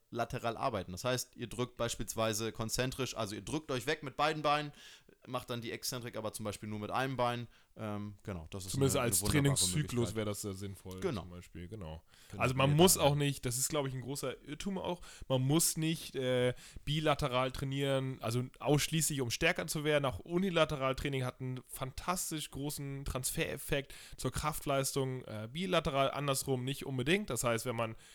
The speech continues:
Speaker 2: mit beiden Beinen, äh, bilateral stark ist, heißt nicht, dass man mit einem Bein auch, äh, fünfzig fünfzig stark ist, ne? Also, dass sich die Kraft nicht nur halbiert, sondern deutlich, ähm,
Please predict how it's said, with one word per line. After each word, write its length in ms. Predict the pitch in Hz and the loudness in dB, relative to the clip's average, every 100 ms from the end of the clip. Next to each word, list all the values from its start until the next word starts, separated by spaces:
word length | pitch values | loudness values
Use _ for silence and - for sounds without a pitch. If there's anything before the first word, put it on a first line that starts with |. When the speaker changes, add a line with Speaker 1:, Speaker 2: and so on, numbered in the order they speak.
| - | -6
Speaker 2:
mit 180 | 131 117 _ - | -6 -6 _ 0
beiden 480 | 113 143 156 156 135 | 4 4 2 0 2
Beinen, 680 | 127 143 143 139 139 139 - | 4 4 4 2 -2 -8 -8
äh, 400 | 117 117 117 113 | -4 -2 -2 -4
bilateral 440 | 139 135 127 120 117 | -2 0 2 2 0
stark 340 | - 131 127 | 2 2 2
ist, 120 | 127 | -2
heißt 180 | 120 113 | -4 -2
nicht, 160 | 131 127 | -4 -4
dass 140 | 117 | -4
man 180 | 120 113 | -2 -2
mit 160 | 113 - | -4 -2
einem 260 | 117 123 | -2 0
Bein 220 | 113 113 | -2 -2
auch, 280 | 113 139 139 - - - - | 2 0 0 -12 -16 -16 -8
äh, 440 | 131 117 117 117 117 - | 0 2 2 0 -2 -2
fünfzig 380 | - 160 - 147 | 2 2 2 -2
fünfzig 600 | - 147 190 202 185 - - - - _ - | 0 2 2 2 -2 -2 -8 -20 -20 _ -4
stark 340 | - 170 170 | 6 8 8
ist, 80 | 160 | 4
ne? 180 | 156 - | 4 4
Also, 160 | 123 | 4
dass 180 | 123 127 | 4 4
sich 140 | 131 | 2
die 100 | - | -2
Kraft 320 | - 143 139 143 | 2 2 2 0
nicht 240 | 135 - | -4 -2
nur 220 | 143 135 | -2 0
halbiert, 420 | 123 117 165 175 | 0 0 4 4
sondern 320 | 147 123 117 113 | 2 0 0 0
deutlich, 480 | 120 120 117 113 - - - - - | 0 0 -4 -6 -14 -20 -20 -20 -16
ähm, 720 | 113 107 104 104 104 101 101 | -10 -8 -8 -8 -10 -14 -16